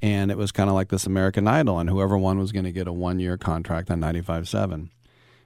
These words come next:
And the guy who won was named Daryl Johnson, the guru. He was a longtime caller at K M B R.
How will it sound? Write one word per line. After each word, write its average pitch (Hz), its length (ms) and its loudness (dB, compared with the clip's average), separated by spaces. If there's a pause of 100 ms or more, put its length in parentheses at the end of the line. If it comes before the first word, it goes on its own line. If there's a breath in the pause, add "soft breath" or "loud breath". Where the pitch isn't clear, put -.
And 92 100 -4
the 92 60 -4
guy 98 240 2
who 117 120 4
won 95 300 6
was 98 140 -2
named 90 480 -4 (140)
Daryl 95 260 2
Johnson, 117 500 4
the 92 80 -6
guru. 120 400 2
He - 580 -20
was 101 80 -10
a 95 40 -2
longtime 92 460 2
caller 90 380 2
at - 40 -10
K 95 160 0
M 82 160 -2
B 85 160 -2
R. 85 340 0